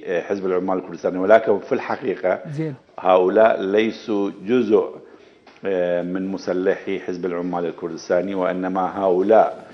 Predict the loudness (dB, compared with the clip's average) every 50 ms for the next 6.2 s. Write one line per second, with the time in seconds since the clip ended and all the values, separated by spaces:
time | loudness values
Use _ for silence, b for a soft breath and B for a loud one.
0 | B B B B B B B -10 -6 -4 -2 0 0 0 0 0 0 0 0 -2
1 | -2 -2 -2 -4 -4 -4 -4 -6 -8 -10 -12 -14 -18 -20 b b b b b b
2 | _ -4 -2 0 2 2 4 2 2 0 -2 -6 -6 -8 -14 -12 -8 -6 -4 -4
3 | -4 -4 -2 0 0 2 4 2 2 2 0 -2 -4 -2 -4 -4 -4 -6 -8 -10
4 | -16 -20 _ -8 -4 -2 0 2 4 4 4 4 4 2 0 0 -2 -2 -2 2
5 | 4 4 4 4 2 0 -2 -2 -2 -4 -6 -10 -8 -2 2 2 4 4 4 4
6 | 2 2 -2 -4